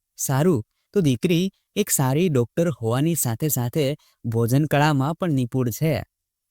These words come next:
એટલું કહીને તેમણે ઢોકળાનો એક ટુકડો ઉપાડ્યો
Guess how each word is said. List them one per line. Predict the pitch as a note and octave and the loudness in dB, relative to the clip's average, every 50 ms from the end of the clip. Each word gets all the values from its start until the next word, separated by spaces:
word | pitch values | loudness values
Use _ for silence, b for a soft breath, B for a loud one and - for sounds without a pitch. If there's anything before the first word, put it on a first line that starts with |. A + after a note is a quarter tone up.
| _ - | _ -2
એટલું | F#3+ G3 - G#3 G3 F3 | -2 0 2 2 2 2
કહીને | - C#3+ D#3 F3 D#3 C#3+ D3 C#3+ | 2 2 2 4 4 2 2 2
તેમણે | - D3 D#3+ F#3+ F3 A#2+ G2 - - _ _ _ _ _ _ _ | 2 2 2 2 2 0 0 -4 -6 _ _ _ _ _ _ _
ઢોકળાનો | - C3 C3 - G#3 G3 G3+ G3+ G3+ | -2 0 2 2 2 2 4 4 2
એક | E3+ F3 D#3+ - | 2 0 -2 -2
ટુકડો | - C3 A#2+ - D#3 D#3 C#3+ | -2 -2 -2 0 2 2 2
ઉપાડ્યો | B2+ A#2 - F3 F#3+ F#3 - G#2+ G2+ - | 0 0 -2 -2 0 0 2 0 0 -2